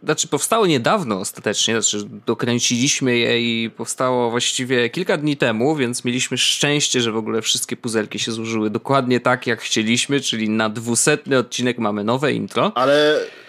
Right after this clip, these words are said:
Speaker 2: ale to się zaczęło, e, jeszcze w wakacje prawie.
Speaker 1: Aż tak wcześnie? Nie, nie, mi się
Speaker 2: Y, y,
Speaker 1: wydaje,
Speaker 2: y,
Speaker 1: że
Speaker 2: y,
Speaker 1: było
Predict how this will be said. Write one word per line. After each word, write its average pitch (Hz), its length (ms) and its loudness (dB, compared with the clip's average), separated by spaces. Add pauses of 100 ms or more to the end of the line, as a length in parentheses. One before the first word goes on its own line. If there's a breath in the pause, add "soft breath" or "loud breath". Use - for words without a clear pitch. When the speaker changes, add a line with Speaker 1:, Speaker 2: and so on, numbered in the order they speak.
(140)
Speaker 2:
ale 131 260 2
to 165 140 -2
się 185 180 0
zaczęło, 185 840 4 (300)
e, 143 320 0 (400)
jeszcze 175 360 0
w 185 400 -8
wakacje 190 680 -4
prawie. 117 600 -6 (300)
Speaker 1:
Aż 143 200 0
tak 131 160 0
wcześnie? 170 440 0
Nie, 110 760 2
nie, 131 340 0
mi 131 120 2
się 160 140 4
Speaker 2:
Y, 170 40 4
y, - 20 6
Speaker 1:
wydaje, 170 300 4
Speaker 2:
y, 160 40 6
Speaker 1:
że 160 120 4
Speaker 2:
y, 170 80 4
Speaker 1:
było 147 220 2